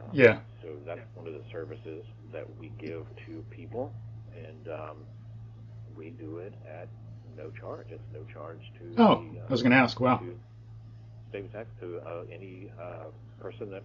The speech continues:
Speaker 2: owns property in the state of Texas.
Speaker 1: Nice.
Speaker 2: Mm-hmm.
Speaker 1: And so, are you using, to some extent, the concepts of ecological succession when you're doing that?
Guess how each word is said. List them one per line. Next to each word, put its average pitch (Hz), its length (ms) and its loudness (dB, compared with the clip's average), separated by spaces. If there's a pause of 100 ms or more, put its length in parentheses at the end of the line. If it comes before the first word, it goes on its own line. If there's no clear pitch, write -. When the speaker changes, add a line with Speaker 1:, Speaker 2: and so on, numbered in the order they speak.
Speaker 2:
owns 95 140 -12
property 107 480 -6
in 110 100 -6
the - 80 -14
state 113 140 -6
of - 100 -10
Texas. 110 280 -10 (440)
Speaker 1:
Nice. 131 340 8 (1200)
Speaker 2:
Mm-hmm. - 140 -12 (720)
Speaker 1:
And 156 120 6
so, 165 420 12 (1200)
are 165 120 12
you 160 180 10
using, 139 920 12 (140)
to 127 100 4
some 143 180 12
extent, 135 480 10
the - 60 -12
concepts 139 600 12
of 120 320 10
ecological 120 600 10
succession 135 680 10
when 131 100 8
you're 123 100 8
doing 131 240 8
that? 143 200 6